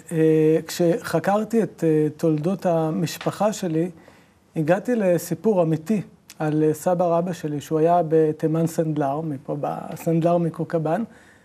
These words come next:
וכשהוא הגיע לארץ, הוא החליט שסנדלרות זה המקצוע שלו בגלות, וזה מקצוע גלותי, והוא רוצה מקצוע חדש פה בארץ ישראל,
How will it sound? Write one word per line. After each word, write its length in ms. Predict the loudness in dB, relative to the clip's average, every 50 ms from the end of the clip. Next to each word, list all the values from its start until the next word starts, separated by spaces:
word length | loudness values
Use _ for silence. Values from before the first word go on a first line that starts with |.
| _ _ _ _ _ _
וכשהוא 1300 | -8 -6 -6 -2 2 4 6 6 6 6 6 6 6 6 6 6 4 4 2 -4 -10 -16 -16 -8 -2 -2 0
הגיע 180 | 4 4 4 6
לארץ, 380 | 6 4 4 4 2 2 0
הוא 60 | -4
החליט 220 | -2 0 -2 -2 0
שסנדלרות 800 | -2 -2 -4 -2 -2 -2 -2 2 2 2 2 2 0 0 0
זה 80 | 0 0
המקצוע 360 | 0 0 -4 -2 0 0 0
שלו 200 | 0 0 -2 -2
בגלות, 520 | -2 -2 0 2 2 2 2 2 2 0 0 -2
וזה 160 | -2 -2 -2
מקצוע 280 | -2 -2 -2 -2 -2 -2
גלותי, 400 | -2 -4 -4 -4 -4 -2 -2 -2
והוא 140 | 0 0
רוצה 220 | 0 0 0 0 -2
מקצוע 340 | -2 -2 -2 0 0 0 0
חדש 320 | 0 -2 -2 -2 -2 -2
פה 120 | -4 -4
בארץ 300 | 0 0 0 0 0 -2
ישראל, 380 | -6 -8 -4 -2 0 0 0